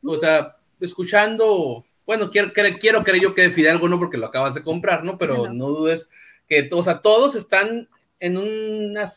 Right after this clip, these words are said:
Speaker 1: un sentido de negociación. Si quieren venir por
Speaker 2: Sí.
Speaker 1: ellos, pues que vengan y paguen, ¿no?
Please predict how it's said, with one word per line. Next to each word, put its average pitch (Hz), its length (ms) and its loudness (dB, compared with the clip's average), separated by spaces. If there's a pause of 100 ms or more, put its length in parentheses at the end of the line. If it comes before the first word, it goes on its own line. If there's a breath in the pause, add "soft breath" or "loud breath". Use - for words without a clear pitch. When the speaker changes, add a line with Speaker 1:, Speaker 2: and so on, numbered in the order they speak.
Speaker 1:
un 190 140 -8
sentido 214 460 2
de 160 340 0 (220)
negociación. 160 920 -4
Si - 140 -14
quieren 208 240 -2
venir 185 260 -4
por 208 140 0
Speaker 2:
Sí. 202 80 2
Speaker 1:
ellos, 226 140 -4
pues 180 160 -10
que 160 120 -2
vengan 190 360 0
y 175 80 -2
paguen, 208 480 2
¿no? - 180 -8